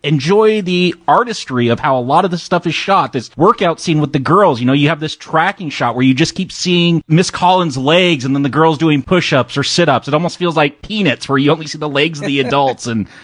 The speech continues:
the kids down there. I don't know. There's something, might not be the most engaging stuff, but there, I am enjoying how this film is shot.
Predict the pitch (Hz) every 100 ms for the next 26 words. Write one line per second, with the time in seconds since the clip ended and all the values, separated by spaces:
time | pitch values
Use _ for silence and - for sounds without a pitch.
0 | - 151 180 175 170 143 156 202 294 320
1 | 214 208 - 277 269 233 - 185 220 220
2 | 214 - 180 175 - 165 135 175 202 185
3 | - 196 214 180 139 175 - 170 175 165
4 | 135 165 123 135 226 190 143 165 151 135
5 | - 139 117 95 - 87 76 -